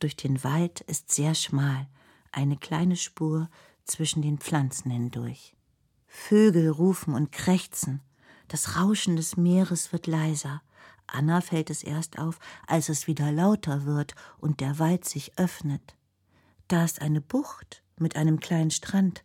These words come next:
Vor einer Bambushütte steht ein Mädchen und winkt. Es hat lange braune Haare, die im Wind wie eine Flagge flattern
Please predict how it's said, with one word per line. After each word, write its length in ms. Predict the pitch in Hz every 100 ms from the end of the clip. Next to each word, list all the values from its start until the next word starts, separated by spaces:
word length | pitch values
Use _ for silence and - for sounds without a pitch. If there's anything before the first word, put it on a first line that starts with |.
| - - - _
Vor 320 | - 208 208
einer 300 | - 170 165
Bambushütte 800 | 160 185 208 185 170 - 170 -
steht 340 | 170 - 185 -
ein 180 | 170 170
Mädchen 540 | 196 202 - 160 156 _ _ _
und 320 | - 190 - -
winkt. 400 | 190 165 - - _ _ _ _
Es 180 | 160 -
hat 180 | 170 175
lange 340 | 180 208 220
braune 540 | 208 170 175 175 170
Haare, 360 | 170 170 165 147
die 180 | 143 156
im 220 | 156 151
Wind 360 | 180 190 190 -
wie 120 | 180
eine 240 | 170 170
Flagge 420 | 170 - 175 170 156
flattern 560 | - 147 143 147 143